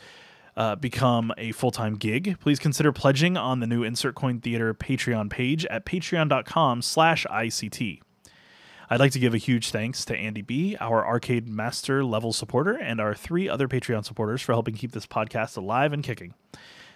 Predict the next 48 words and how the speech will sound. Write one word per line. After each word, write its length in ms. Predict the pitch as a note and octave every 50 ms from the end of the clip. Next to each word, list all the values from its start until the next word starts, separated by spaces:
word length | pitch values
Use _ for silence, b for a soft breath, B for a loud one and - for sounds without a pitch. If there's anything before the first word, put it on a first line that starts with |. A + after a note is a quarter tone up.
| B B B
I 80 | G2+ G#2+
know 80 | A2+
it's 120 | A2+ A2+ -
been, 200 | C3+ A#2+ A#2 A#2
uh, 320 | A2 A2 A2 G#2+ G#2+ G#2+
taking 320 | - - F3 E3 D3 D3
a 60 | C#3+ C3
long 360 | B2+ B2+ C#3 C#3 C#3 C#3 C3+
nap, 320 | C3 B2+ C#3 D#3 - - - _ _ -
but 140 | - A2+ A2+
it's 120 | A#2 - -
back, 340 | - G#2 F#2 E2+ - - -
so 160 | - - A#2+
thanks. 480 | - - A2+ F#2 D2+ - - - - - b b b b b b b b b b b b b b _ _ -
If 120 | - - -
you're 120 | C3+ C#3+
unable 360 | C#3 C#3 D3+ D3+ D3+ E3 D#3+
to 140 | C#3+ - C3
support 300 | - - - - G#3+ B3+
monetarily, 640 | F#3 B2+ A#2+ A2 - - A2+ G#2+ G#2+ A#2 C3+ E3+ E3
please 220 | - - G#3 F#3+
consider 360 | - - E3 - F3 E3 D#3+ D3
leaving 320 | C#3+ D3 C#3+ C#3+ D3 C#3+
a 200 | D3+ G#2+ A#2+ A#2
five-star 520 | - - E3 F#3 G3+ E3 - - C#3 A#2+
review 320 | G#2+ G#2 G#2 G#2+ G#2+ A#2 C#3+
on 120 | - B2+
your 100 | A#2+ A2
favorite 260 | - - B2 A#2 A2
podcasting 560 | G#2+ - A#2+ A2+ G#2+ - A2+ G#2+ - - A2+ G#2
platform. 520 | - A2+ G#2 - - - B2+ D3+ F#3+ G3 _ B B B B B B
The 80 | B
positive 400 | - - D#3+ D#3+ D#3 D#3 D3+ C3
reviews 520 | B2+ A#2+ A#2 A#2 A2+ B2 D3+ G#3 G3 - -
will 240 | C#3+ C3 A#2+ A#2 A2+
help 240 | - - - G#3+
bring 280 | - B2 B2 B2 B2 B2 B2 -
new 160 | - A#2 D3+ A3
listeners 460 | A3 E3 B2+ - C3+ A#2 A2+ G#2+ -
to 80 | -
the 100 | A#2+ A2
podcast 540 | G2+ A#2+ A2+ G#2+ - - C3+ E3+ F#3 - -
and 140 | C#3+ C3 C3+
will 140 | C3+ C3 A#2+
help 300 | - D#3+ F#3+ - _ -
the 80 | E3+
show 300 | D#3+ - - - B2+ B2+
grow 420 | B2+ B2+ A2 G#2 G#2 G#2 G#2+ A2